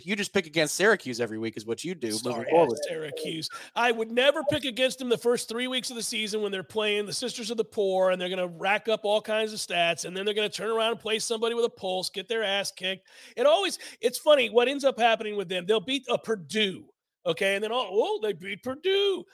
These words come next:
Speaker 2: Well, Purdue sucks to high heaven. Stop it. And then we're gonna watch that,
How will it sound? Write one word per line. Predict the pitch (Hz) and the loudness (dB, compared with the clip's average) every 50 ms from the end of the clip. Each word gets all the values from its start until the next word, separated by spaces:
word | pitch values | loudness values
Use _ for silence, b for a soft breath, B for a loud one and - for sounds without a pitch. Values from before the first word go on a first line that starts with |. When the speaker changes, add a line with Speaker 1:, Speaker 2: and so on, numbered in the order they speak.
| b b | b b
Speaker 2:
Well, | - 415 415 - | -6 -6 -4 -4
Purdue | - 349 339 320 330 339 330 302 | -2 -4 -4 -2 -2 -2 -2 -2
sucks | - - - - 277 254 - - | -2 -2 0 0 0 0 0 0
to | - 233 | 0 2
high | 202 202 214 202 202 | 4 4 4 4 2
heaven. | 180 170 190 185 170 165 160 | 2 0 -2 -2 -4 -6 -10
Stop | 143 - - 214 202 185 - 156 | -6 -2 0 2 2 0 -2 -6
it. | - _ B B B B B B | -14 _ B B B B B B
And | - 240 247 | -6 -4 -4
then | 262 277 | -2 -2
we're | 277 | 2
gonna | 277 285 277 | 4 6 8
watch | 262 262 269 269 262 254 - | 8 8 8 6 4 2 0
that, | - 208 202 202 208 208 | 0 2 4 4 2 0